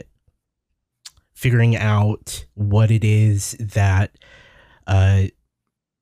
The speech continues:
allows you to do the things that you do on Twitch. So, yeah, that's what inspires me.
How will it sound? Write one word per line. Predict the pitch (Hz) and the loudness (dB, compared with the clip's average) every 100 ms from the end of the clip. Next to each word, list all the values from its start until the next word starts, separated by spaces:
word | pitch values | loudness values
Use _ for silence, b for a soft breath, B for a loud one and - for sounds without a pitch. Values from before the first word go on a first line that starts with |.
| _ _ _ _ _ _ _ _ _ _ _ | _ _ _ _ _ _ _ _ _ _ _
allows | - 110 107 110 104 | -2 0 2 0 0
you | 110 | -2
to | 101 | -2
do | - 110 | -2 0
the | 98 | 0
things | - 104 92 | 0 0 0
that | |
you | 90 110 | -2 -2
do | 113 87 | 0 0
on | 82 80 | -2 -4
Twitch. | - 92 - - - - _ _ _ _ _ _ _ _ | -6 -6 -8 -12 -14 -18 _ _ _ _ _ _ _ _
So, | - 92 | -8 -2
yeah, | 107 147 85 - - _ _ _ _ _ b b b b b _ | -2 -2 -4 -6 -20 _ _ _ _ _ b b b b b _
that's | 104 101 - | -2 -2 -2
what | 113 110 | 0 2
inspires | 120 123 - 117 127 135 135 - | 2 0 -2 0 2 2 0 -2
me. | 92 87 87 | -2 -2 -6